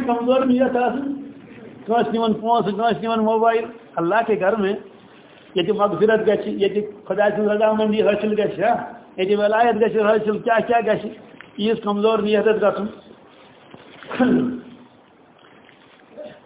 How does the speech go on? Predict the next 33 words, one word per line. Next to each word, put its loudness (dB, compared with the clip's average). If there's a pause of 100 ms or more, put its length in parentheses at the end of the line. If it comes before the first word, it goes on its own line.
(800)
جہاں 0
معمولی 2
چیز 0
ملتی، 2
اس -2
کی -2
نیت 0
بہت 2
کمزور 2 (100)
تھی، -6 (340)
جماعت 0 (100)
کی 0
پرواز 2
بہت 2
معمولی 0
تھی، -6
اپنی -2
حیثیت 0
کے 0
مطابق 0
چوری 2
کرتا، -2 (560)
انہوں 0
نے 0
اس 4
کو 0
انعام 0
دیا 0
اپنی -2
شان -4
عالی 2
کے 0
مطابق۔ -4